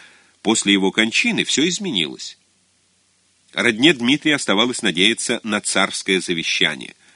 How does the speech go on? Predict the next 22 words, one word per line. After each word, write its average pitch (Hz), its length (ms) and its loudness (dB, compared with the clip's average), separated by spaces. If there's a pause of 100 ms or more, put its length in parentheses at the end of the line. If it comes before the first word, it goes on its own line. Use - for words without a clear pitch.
(720)
Отцовское 139 640 2
благословение 117 840 2
само 120 260 -4
по - 120 -6
себе 143 400 2 (240)
утверждало 127 600 2
взгляд 104 420 0
на 104 100 -2
царевича 139 600 2
как 85 240 -2
на 95 100 -2
законного 160 500 -2
наследника 123 600 -2
престола. - 500 -8 (800)
Уничтожение 123 800 2
завещания 80 680 -4 (380)
лишило 165 540 4
претензии 120 800 0
угличского 104 600 0
князя 175 560 0
юридической 98 840 0
базы. 67 420 -8